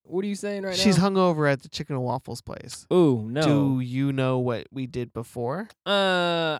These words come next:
Speaker 1: I'm just gonna, I'm just gonna be honest here. I've been to that place, like, seven times, and I don't remember who I went with
Speaker 2: I don't remember
Speaker 1: anytime.
Speaker 2: either. I remember I took you there.
Speaker 1: <laughs> I don't remember you there with me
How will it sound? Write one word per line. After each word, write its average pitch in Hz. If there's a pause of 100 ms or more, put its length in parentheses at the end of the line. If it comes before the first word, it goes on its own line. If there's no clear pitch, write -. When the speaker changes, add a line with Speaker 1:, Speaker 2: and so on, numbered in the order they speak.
Speaker 1:
I'm 190
just 160
gonna, 131
I'm -
just 180
gonna 170
be -
honest 151
here. 156 (240)
I've 165
been 165
to 175
that 165
place, 170
like, 120
seven 147
times, 143
and 156
I 170
don't 123
remember 117 (200)
who 160
I 123
went 98
with 104 (320)
Speaker 2:
I -
don't 127
remember 117
Speaker 1:
anytime. 107
Speaker 2:
either. 107 (220)
I 147
remember 202
I 127
took 220
you 143
there. 113 (400)
Speaker 1:
<laughs> -
I 196
don't 202
remember 156
you 135
there 123
with 113
me 110